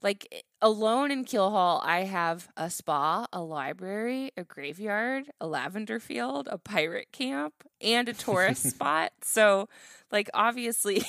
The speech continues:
Speaker 1: <laughs> I've spent some time outdoor <laughs> decorating. Um,
Speaker 2: <laughs>
Speaker 1: and it's just, oh, it's so different and so amazing. And I, I,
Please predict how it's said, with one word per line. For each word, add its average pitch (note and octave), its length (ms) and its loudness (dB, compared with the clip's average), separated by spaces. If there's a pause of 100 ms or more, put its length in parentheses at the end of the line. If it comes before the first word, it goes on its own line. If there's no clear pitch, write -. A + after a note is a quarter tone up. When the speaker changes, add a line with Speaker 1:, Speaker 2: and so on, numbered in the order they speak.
Speaker 1:
<laughs> - 120 -12
I've G3 160 4
spent A3 300 2
some G#3 180 -2
time G3 360 4
outdoor F#3 340 2
<laughs> G#3 80 -4
decorating. F3+ 760 -2 (480)
Um, F#3 360 2
Speaker 2:
<laughs> - 40 -8
Speaker 1:
and A3 100 -8
it's A#3 340 -6
just, D#4+ 420 -4
oh, E4+ 380 0
it's D4+ 180 0
so C4 240 2
different A#3+ 480 -2
and A3+ 180 -6
so A3+ 260 -2
amazing. G#3+ 720 -4
And F3 380 -8 (100)
I, G#3 300 -2 (120)
I, G3 400 -10